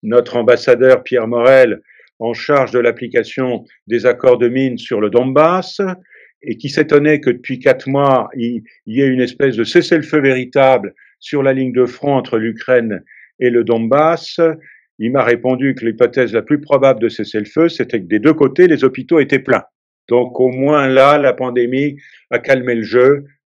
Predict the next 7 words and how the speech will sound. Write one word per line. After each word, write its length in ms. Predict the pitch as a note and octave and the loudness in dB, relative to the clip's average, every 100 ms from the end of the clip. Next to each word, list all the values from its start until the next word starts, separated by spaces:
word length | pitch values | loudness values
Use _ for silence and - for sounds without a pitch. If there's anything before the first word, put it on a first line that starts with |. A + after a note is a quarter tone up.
| - | -4
euh, 260 | A2+ A2 G2+ | -2 -4 -8
du, 280 | F#2 A#2+ A#2+ _ | -12 -14 -16 _
du 200 | C3 G2 | -16 -6
côté, 520 | - B2 C#3 C#3 C3+ | -2 0 2 2 2
euh, 400 | A#2+ A2 G#2+ G2+ - _ _ | 2 2 2 0 -6 _ _
Donbass 640 | - B2 A#2 B2 C3 - G#2+ | 2 2 4 4 2 -2 -6
russo-ukrainien. 800 | A#2 - C3 A2 - G#2+ F#2 | -6 0 0 0 -4 -8 -8